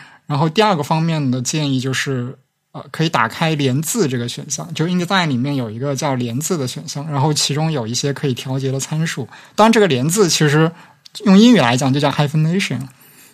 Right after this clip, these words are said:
第三个建议就是，我建议他增大这个栏宽，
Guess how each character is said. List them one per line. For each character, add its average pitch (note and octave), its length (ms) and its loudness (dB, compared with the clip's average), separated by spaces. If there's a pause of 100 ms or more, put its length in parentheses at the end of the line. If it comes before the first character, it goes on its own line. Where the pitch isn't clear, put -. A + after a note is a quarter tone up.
(280)
第 F#3 120 2
三 F#3+ 200 6
个 F3+ 180 8
建 D3+ 280 2
议 C#3 80 4
就 C3+ 140 4
是， C3 440 0
我 D3+ 120 0
建 E3 140 6
议 D3 40 4
他 D3 100 6
增 F3 220 4
大 E3+ 160 6
这 C#3 100 2
个 C#3+ 60 4
栏 A#2+ 220 0
宽， F3 300 2